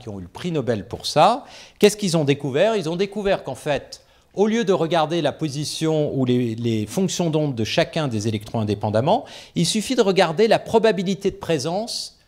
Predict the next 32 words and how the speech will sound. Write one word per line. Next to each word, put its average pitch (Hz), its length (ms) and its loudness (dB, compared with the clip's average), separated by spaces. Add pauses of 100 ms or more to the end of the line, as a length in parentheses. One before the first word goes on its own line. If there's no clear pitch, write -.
(120)
d'un 175 220 4
électron 185 460 0
en 170 120 -2
un 160 100 0
point 170 500 -6 (360)
de, 160 440 2 (200)
euh, 139 180 8
la 135 140 8
molécule. 117 460 -2 (640)
Alors 156 200 4
qu'est-ce 240 180 0
qui 202 120 0
se - 100 -6
passe ? 117 200 2
Ben, 127 120 -2
ce - 80 -8
que 214 80 4
vous 202 80 4
voyez, 185 320 4
c'est - 160 -6
que - 80 -8
les 139 180 2
électrons, 165 380 0
ils 131 100 0
vont 113 140 0
être 110 160 -4
très - 240 4
près 139 500 0 (460)
des 117 160 0
noyaux 165 420 2
des 107 220 -6
atomes, 262 400 -4